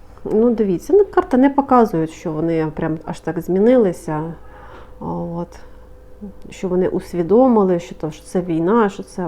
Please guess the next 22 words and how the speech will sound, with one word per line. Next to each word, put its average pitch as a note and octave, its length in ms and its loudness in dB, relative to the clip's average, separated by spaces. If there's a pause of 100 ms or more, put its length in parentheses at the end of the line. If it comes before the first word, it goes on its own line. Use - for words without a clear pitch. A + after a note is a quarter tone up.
от, - 180 -14 (260)
ну, C#3+ 200 -6 (800)
так, - 120 -16 (100)
ні, F#3+ 180 -4
старші C#4+ 460 0
люди, G#3 280 2
вони F#3 380 2 (120)
раді. F3+ 460 2 (420)
Вони F#3 300 2
раді A3+ 280 2
приходу F3+ 460 -6
дійсно. F3 440 -6 (540)
Для D4+ 140 6
них C4+ 240 6
це G3+ 120 -6
перемога. E3 640 -2 (1800)
Ось, E3+ 340 -4
давайте C#4 420 6
ми A#3 120 4
подивимось A3 520 4
таке G#3+ 240 -2
питання. G3 520 4